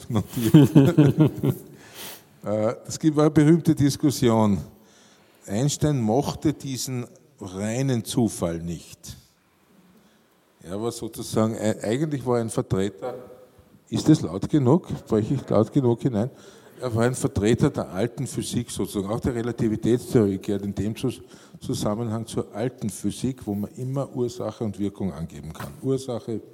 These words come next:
Wirkung, Widerwirkung und so weiter, nicht? Und er hat einmal, äh, äh, geschrieben in einem Brief an, glaub, Max Born, aber müsste man nachschauen, äh, er ist, ich, äh, von einem bin ich überzeugt,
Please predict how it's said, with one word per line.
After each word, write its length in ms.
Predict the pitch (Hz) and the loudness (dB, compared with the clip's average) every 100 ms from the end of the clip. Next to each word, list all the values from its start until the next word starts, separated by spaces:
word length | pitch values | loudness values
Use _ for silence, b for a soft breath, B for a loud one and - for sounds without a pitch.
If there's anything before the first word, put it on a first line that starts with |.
| 110 | -2
Wirkung, 560 | 110 110 - 104 101 - - _ 95 | 0 0 -4 -8 -10 -14 -20 _ -16
Widerwirkung 640 | 95 98 98 101 98 98 95 | -12 -10 -8 -10 -8 -8 -6
und 120 | 101 | -4
so 120 | 90 | -4
weiter, 320 | 82 - - 71 | -4 -8 -18 -18
nicht? 140 | 104 _ B B B B B B B B - | -20 _ B B B B B B B B -4
Und 200 | 117 110 | -2 2
er 100 | 110 | 2
hat 160 | 127 127 | 2 2
einmal, 280 | 127 131 - - - | 4 2 0 -8 -6
äh, 680 | 110 110 104 - 110 104 101 | -4 -4 -6 -10 -6 -4 -6
äh, 40 | - - | -8 -6
geschrieben 640 | 117 98 104 120 131 143 | -2 0 2 2 2 2
in 120 | 123 | 2
einem 260 | 101 101 104 | 2 2 2
Brief 800 | - 92 110 143 - - - - - b b b b b b _ | 2 2 2 0 -2 -6 -4 -6 -6 b b b b b b _
an, 460 | 110 107 107 107 98 | -2 2 2 2 0
glaub, 240 | 101 101 | -2 0
Max 300 | 95 98 - | 0 0 -2
Born, 420 | - 87 98 120 | 0 4 4 4
aber 100 | 110 | 4
müsste 300 | 107 107 - | 4 2 2
man 140 | 95 92 | 2 2
nachschauen, 380 | 87 - 110 98 B B B B - - | 0 0 0 -2 B B B B -14 -2
äh, 260 | 98 101 98 | 2 2 4
er 140 | 110 | 4
ist, 180 | 110 - - | 2 -2 -6
ich, 100 | 110 - - | -6 -6 -2
äh, 340 | 107 98 - 101 | -2 0 -4 -2
von 240 | 120 110 | 0 0
einem 340 | 95 117 143 | 2 2 2
bin 220 | 131 127 131 | 2 2 2
ich 160 | 110 | 0
überzeugt, 680 | 110 110 - - 87 120 | 0 0 2 2 2 0